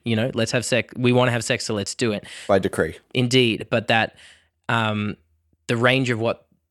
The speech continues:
Speaker 1: it is, what sex is and what it is to want to have sex is, um, really, uh, wide and vast. So again, again, I feel like everything we talk about here is just gonna give us clues about what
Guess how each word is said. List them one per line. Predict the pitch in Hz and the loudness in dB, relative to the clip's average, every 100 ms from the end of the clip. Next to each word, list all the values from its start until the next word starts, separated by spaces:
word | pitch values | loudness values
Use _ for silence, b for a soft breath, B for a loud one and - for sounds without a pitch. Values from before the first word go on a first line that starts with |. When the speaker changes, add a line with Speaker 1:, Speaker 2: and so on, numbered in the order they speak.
| _ | _
Speaker 1:
it | - 123 - | -6 -4 0
is, | 127 123 127 | 0 0 -2
what | 123 123 | 0 0
sex | - 170 170 - | 2 0 0 0
is | 123 117 | 0 0
and | 117 | -2
what | 113 | -2
it | 110 | -2
is | 110 | -2
to | 113 | 0
want | 107 139 135 | 2 2 0
to | 104 | -4
have | 101 | -4
sex | - 69 - - - | -2 -4 -4 -8 -8
is, | - 202 196 - - | -6 -4 -4 -6 -4
um, | 104 143 95 95 - b b b _ - | -2 -2 -2 -4 -8 b b b _ -4
really, | 110 110 110 107 104 - - | 0 2 2 0 0 -4 -2
uh, | 104 101 95 - | 0 0 -2 -4
wide | 117 110 104 | -2 0 0
and | 104 | 2
vast. | 131 110 - | 2 2 -2
So | 113 | -6
again, | 113 113 110 104 101 - - _ _ - | -4 -2 -2 -4 -6 -14 -20 _ _ -4
again, | 151 156 113 | 0 2 0
I | |
feel | 127 185 160 | 0 2 2
like | 123 - | 0 0
everything | 135 135 | -2 0
we | 123 | -2
talk | 147 | -2
about | 127 104 | 0 0
here | 117 | -2
is | 107 | -2
just | 110 | -2
gonna | 120 110 | -2 -2
give | 107 | -2
us | - | -4
clues | - 120 113 113 | -2 0 2 0
about | 104 90 | 0 0
what | 101 - | -2 -4